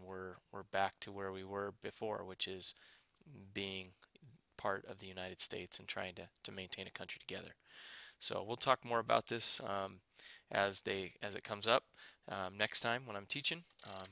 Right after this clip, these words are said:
but, uh, all that Grant asked was that they turn over their arms. They were allowed to keep their belongings, go back to their farms, and he took care of 'em.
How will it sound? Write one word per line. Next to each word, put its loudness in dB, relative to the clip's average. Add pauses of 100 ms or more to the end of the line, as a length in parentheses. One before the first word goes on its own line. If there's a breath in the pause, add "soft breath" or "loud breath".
but, -6
uh, 0 (180)
all 4
that -4
Grant 4
asked 0
was -8
that -10
they -6
turn -6
over -4
their -2
arms. 0 (420 loud breath)
They -8
were -6
allowed 0
to -14
keep -8
their -4
belongings, -2
go -8
back 2
to -10
their -4
farms, 2 (480 loud breath)
and 0
he -10
took 0
care 2
of -6
'em. -18